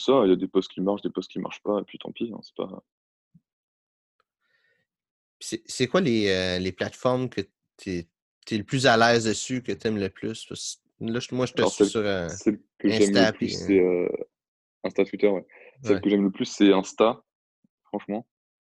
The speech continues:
Speaker 1: Enfin, c'est, sur lesquelles j'aime le plus poster, c'était Insta.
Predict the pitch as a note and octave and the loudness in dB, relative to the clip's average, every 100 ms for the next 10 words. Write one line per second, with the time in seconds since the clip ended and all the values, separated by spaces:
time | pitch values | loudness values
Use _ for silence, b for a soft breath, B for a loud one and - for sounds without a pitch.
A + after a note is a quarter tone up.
0 | _ _ _ - G2 F#2 - F#2+ - G2+ | _ _ _ 0 2 2 0 -4 0 2
1 | G2 G#2+ G2+ G2 F#2+ - - G2 - G2+ | 4 2 0 -2 -2 -6 -6 -6 -4 -6
2 | - F#2 F#2 - G#2+ | -4 -6 -6 -4 -4